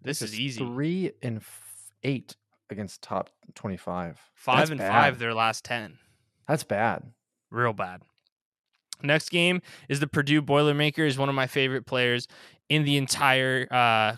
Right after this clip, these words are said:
Speaker 1: c-, tournament this year. Uh, I think it's Jalen Ivey. I think his first name is Jalen Ivey. Ivey is his last name. Dude's just a fucking legend. He's so good for Purdue. The supporting cast is suspect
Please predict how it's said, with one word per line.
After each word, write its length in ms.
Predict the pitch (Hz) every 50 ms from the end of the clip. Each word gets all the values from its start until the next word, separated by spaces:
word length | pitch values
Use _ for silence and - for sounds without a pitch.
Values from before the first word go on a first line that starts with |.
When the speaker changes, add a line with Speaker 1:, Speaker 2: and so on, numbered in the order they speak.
| - -
Speaker 1:
c-, 100 | - 139
tournament 440 | - - 160 151 147 147 147 143 135 -
this 200 | 143 139 - -
year. 280 | 143 143 139 135 139 139 - - _ _ _
Uh, 60 | 123
I 140 | 120 120 120
think 160 | - 175 151
it's 100 | 139 127
Jalen 300 | - - 147 147 143 139
Ivey. 480 | 127 127 131 135 131 131 123 120 117 123
I 60 | 120
think 120 | 127 170 160
his 80 | 139
first 200 | - 143 135 -
name 100 | 131 120
is 40 | 117
Jalen 260 | 120 120 117 113 104
Ivey. 420 | 104 123 135 131 123 117 107 98 - -
Ivey 360 | 123 135 131 127 104 104 98
is 80 | 101 101
his 140 | 101 -
last 280 | 113 104 95 92 - -
name. 120 | 107 113
Dude's 160 | 120 127 117 -
just 140 | 107 - -
a 40 | -
fucking 480 | - - - - 110 - _ 113 107 101
legend. 280 | 98 98 95 95 101
He's 120 | 104 98 -
so 400 | - - - - 196 180 170 151
good 200 | 131 131 117 -
for 140 | - 120
Purdue. 440 | 113 - 131 120 117 117 113 113 113 - _ _ _ _ _ _ _ _ _ _ _ -
The 80 | -
supporting 420 | - - - - 156 160 147 127 117
cast 380 | - 127 117 117 117 - -
is 60 | -
suspect 640 | - - - - 120 - - - 107 95 - _ -